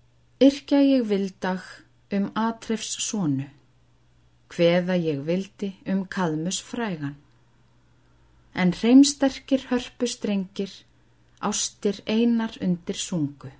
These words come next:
Stiltag áðan strengi af nýju og endr um skóp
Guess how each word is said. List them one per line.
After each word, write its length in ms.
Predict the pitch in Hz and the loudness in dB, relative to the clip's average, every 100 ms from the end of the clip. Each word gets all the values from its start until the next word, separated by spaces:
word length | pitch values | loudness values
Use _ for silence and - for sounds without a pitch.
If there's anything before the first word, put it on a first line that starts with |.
| _ _ _ _ _ _ _ _ _ _ _ _ _ _ _ _ _ _ _ _ - | _ _ _ _ _ _ _ _ _ _ _ _ _ _ _ _ _ _ _ _ -8
Stiltag 920 | - - 175 - - 190 180 - - | -4 0 0 0 -6 -4 -4 -4 -6
áðan 520 | 175 190 214 208 220 | -2 0 0 0 -2
strengi 640 | 208 - 196 190 190 - 175 | -2 -2 -2 -2 -4 -4 -6
af 160 | 165 | -4
nýju 460 | 160 156 147 165 202 _ _ _ _ _ _ _ _ _ | -4 -2 -2 -4 -6 _ _ _ _ _ _ _ _ _
og 180 | 180 170 - | 0 0 2
endr 440 | 226 254 254 - | 6 6 6 -2
um 160 | 220 220 | 0 0
skóp 640 | - - 170 160 - | -2 0 0 0 -4